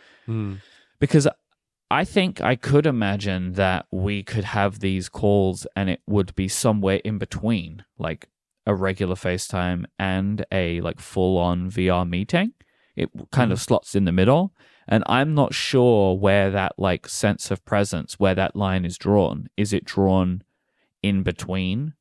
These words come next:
Speaker 2: FaceTime and Vision Pro FaceTime? Or is it somewhere between Vision Pro FaceTime and Horizon Workrooms? You know what I mean? Like, I'm not sure
Speaker 1: Yeah.
Speaker 2: exactly where the line of, "All right, we were doing this together," where that line is,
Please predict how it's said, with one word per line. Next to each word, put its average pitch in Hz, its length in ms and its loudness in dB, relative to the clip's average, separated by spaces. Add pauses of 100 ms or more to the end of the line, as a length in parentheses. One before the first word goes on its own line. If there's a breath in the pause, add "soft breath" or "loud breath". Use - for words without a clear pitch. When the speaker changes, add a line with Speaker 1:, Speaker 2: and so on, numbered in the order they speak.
(120)
Speaker 2:
FaceTime 123 800 -2 (120)
and 90 480 -2 (260)
Vision 101 300 0
Pro 104 180 2
FaceTime? 170 640 0 (380 soft breath)
Or 107 160 4
is 98 100 0
it - 80 -10
somewhere 98 320 -2
between 95 300 -6
Vision 98 300 -2
Pro 92 200 -2
FaceTime 90 720 -4
and 90 120 -2
Horizon 87 420 -2
Workrooms? - 680 -6 (100)
You - 100 -4
know 95 80 4
what 104 100 4
I 101 60 4
mean? 110 220 0
Like, 95 160 0
I'm 101 180 2
not 113 200 4
sure 113 580 4 (800 soft breath)
Speaker 1:
Yeah. 185 220 4
Speaker 2:
exactly 120 520 2
where 113 240 6
the 107 140 6
line 107 360 4
of, 95 280 2
"All 104 120 4
right, 104 220 2
we 104 140 4
were 98 180 4
doing 101 320 2
this 95 180 -2
together," 90 680 0 (100)
where 95 160 4
that 90 180 0
line 87 260 -2
is, 82 200 -10